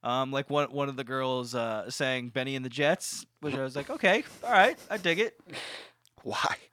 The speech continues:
Speaker 1: I don't know, but it was just, uh, it was just, it didn't seem like the kind of song she would sing.
Speaker 2: The reason why Benny and the Jets is popular at all is people were just being polite to Elton John.
Speaker 1: Benny!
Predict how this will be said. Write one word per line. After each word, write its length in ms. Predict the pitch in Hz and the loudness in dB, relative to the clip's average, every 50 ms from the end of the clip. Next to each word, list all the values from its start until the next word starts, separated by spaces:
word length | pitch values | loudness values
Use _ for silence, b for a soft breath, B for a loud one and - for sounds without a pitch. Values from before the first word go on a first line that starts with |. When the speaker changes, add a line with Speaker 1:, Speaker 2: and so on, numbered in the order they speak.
| _ _ - | _ _ -2
Speaker 1:
I 80 | - 180 | 0 2
don't 100 | 240 294 | 4 6
know, 200 | 214 220 240 247 - | 6 6 6 6 4
but 80 | 214 | 2
it 80 | 208 220 | 2 2
was 100 | 233 214 | 2 2
just, 260 | 196 220 226 - - | 2 0 0 4 8
uh, 200 | 226 220 214 214 196 | 10 12 12 12 10
it 60 | 196 214 | 8 4
was 100 | 226 196 | 4 2
just, 160 | 208 208 196 | 2 0 0
it 160 | 202 - 170 | 0 0 0
didn't 200 | 170 214 196 202 | 0 -2 -2 0
seem 200 | - - 220 214 | 0 0 2 2
like 140 | 214 214 208 202 | 4 2 2 0
the 60 | 202 | 2
kind 180 | - 226 214 | 4 4 4
of 60 | 196 196 | 4 4
song 180 | - 214 208 | 4 4 4
she 140 | 196 - 220 | 4 0 -2
would 100 | 196 180 | -2 -2
sing. 300 | - 208 233 269 214 139 | 0 0 -2 -2 2 4
Speaker 2:
The 100 | 123 175 | 4 4
reason 380 | 147 156 196 233 254 220 220 180 | 4 4 2 0 0 2 8 10
why 140 | 180 160 | 10 10
Benny 320 | 143 123 147 143 147 151 139 | 12 12 10 8 10 8 6
and 100 | 127 120 | 4 4
the 60 | 113 | 2
Jets 340 | 104 - - 123 120 - - | 2 6 6 6 6 6 2
is 80 | 104 92 | -4 -8
popular 540 | - - - 131 131 - - 120 110 104 98 | 2 6 8 8 8 8 6 4 6 6 6
at 80 | 92 - | 6 6
all 280 | - 110 110 110 104 87 | 8 8 8 8 8 6
is 60 | 85 | 2
people 260 | - - 120 113 - 127 | -2 -6 -6 -4 -2 -2
were 80 | 104 | -2
just 220 | 95 - 104 - - | -2 -2 -6 -6 -6
being 200 | - 104 101 92 | -4 -4 -4 -4
polite 340 | - - 87 87 87 95 - | -4 -2 2 2 2 2 2
to 100 | - - | -2 -2
Elton 280 | - 90 90 - - 302 | -2 -2 -2 -4 -8 -4
John. 140 | - - | 6 8
Speaker 1:
Benny! 680 | 508 494 480 508 508 440 415 440 453 453 453 440 415 - | 8 10 10 8 6 6 6 6 6 6 4 4 2 0